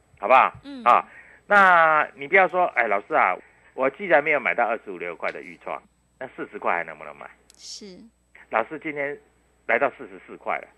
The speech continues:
Speaker 1: 还能不能买？这比较重要吧，
Speaker 2: 嗯。
Speaker 1: 对不对？
Speaker 2: 嗯。
Speaker 1: 哎，老师，我听说哦，那个航运好获利不错，你看今天长荣又收在一百块了，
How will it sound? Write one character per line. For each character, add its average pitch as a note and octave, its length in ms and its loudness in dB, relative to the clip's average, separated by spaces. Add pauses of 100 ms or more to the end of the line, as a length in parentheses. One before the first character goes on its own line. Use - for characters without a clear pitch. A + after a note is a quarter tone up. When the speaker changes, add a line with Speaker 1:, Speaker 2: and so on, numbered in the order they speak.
(240)
Speaker 1:
还 G2 300 -4
能 E2+ 240 -12
不 F2 240 -12
能 D2 160 -16 (100)
买？ D2 160 -16 (640)
这 G#3+ 80 0
比 D3+ 120 -10
较 D#3+ 100 -4
重 E3 200 -2
要 C#3+ 140 6
吧， F2 260 2 (140)
Speaker 2:
嗯。 - 60 -20 (100)
Speaker 1:
对 F#3 80 0
不 F3 60 -2
对？ G3 100 6 (220)
Speaker 2:
嗯。 C4 200 -20 (320)
Speaker 1:
哎， C#3 80 -4
老 F#2 180 -4
师， D3 260 -10 (360)
我 G#2+ 100 -18
听 F#3 240 -10
说 E3+ 320 -4
哦， A2+ 80 -8
那 D3 60 -16
个 C3+ 120 -8
航 G#2+ 260 -10
运 C#3 180 -12
好 F2 160 -8
获 B2 180 -8
利 A2+ 120 -12
不 E2 140 -20
错， D#2+ 260 -12 (720)
你 G#2 100 -18
看 A#2+ 160 -6
今 A#2 120 -10
天 A#2 160 -4
长 F#2+ 160 -6
荣 F#2 160 -12
又 G2 120 -8 (120)
收 G2 100 -8
在 F#2 140 -6
一 F2 60 -8
百 A#1 180 -12
块 - 160 -12
了， - 100 -18